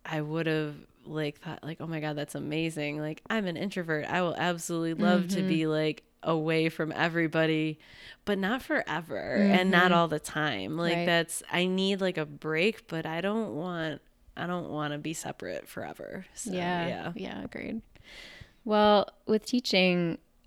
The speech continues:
Speaker 2: um, I'm curious how you chose, you chose elementary
Speaker 1: Mm-hmm.
Speaker 2: education. And I'm,
Speaker 1: Yeah.
Speaker 2: when I thought about,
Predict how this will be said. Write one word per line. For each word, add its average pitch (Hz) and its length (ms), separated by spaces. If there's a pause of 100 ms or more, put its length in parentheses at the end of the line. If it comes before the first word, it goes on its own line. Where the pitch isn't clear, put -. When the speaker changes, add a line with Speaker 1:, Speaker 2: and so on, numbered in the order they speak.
(240)
Speaker 2:
um, 175 280
I'm 233 160
curious 254 400
how 175 180
you 170 220
chose, 165 1120
you 185 460 (200)
chose 185 260
elementary 180 720 (200)
Speaker 1:
Mm-hmm. 208 160
Speaker 2:
education. 196 840
And 185 140
I'm, 185 60
Speaker 1:
Yeah. 180 360
Speaker 2:
when 185 160
I 180 120
thought 175 280
about, - 460